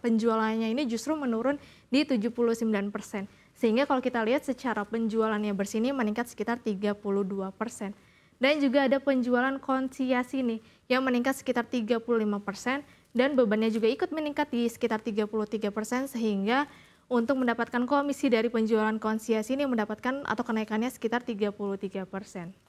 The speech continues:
Dan untuk pendapatan sewa juga meningkat sekitar delapan koma lima persen, dan juga pendapatan lain-lainnya sebesar dua puluh sembilan persen, sehingga pendapatannya meningkat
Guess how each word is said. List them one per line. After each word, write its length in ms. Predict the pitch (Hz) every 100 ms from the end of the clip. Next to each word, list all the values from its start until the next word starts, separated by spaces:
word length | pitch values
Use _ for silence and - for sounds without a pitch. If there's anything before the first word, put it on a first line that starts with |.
| _ _ _ _ _ _ _ _ _ _ -
Dan 240 | 233 285
untuk 220 | 285 277
pendapatan 560 | 269 240 226 226 233 226
sewa 320 | 233 214 240
juga 240 | 247 240 226
meningkat 320 | 214 214 233
sekitar 320 | - 208 202
delapan 320 | 196 202 220
koma 240 | 214 208 208
lima 240 | 202 202
persen, 480 | 202 202 - 269 302 - _ _
dan 160 | 220 214
juga 320 | 220 202 208
pendapatan 480 | 214 208 214 220 214
lain-lainnya 580 | 214 214 208 208 233
sebesar 380 | 277 233 202 214
dua 240 | 196 190 190
puluh 160 | 202
sembilan 320 | 202 202 190
persen, 320 | 202 202 262 269
sehingga 400 | 240 196 208 247
pendapatannya 580 | 220 190 202 196 196
meningkat 400 | 269 247 202 240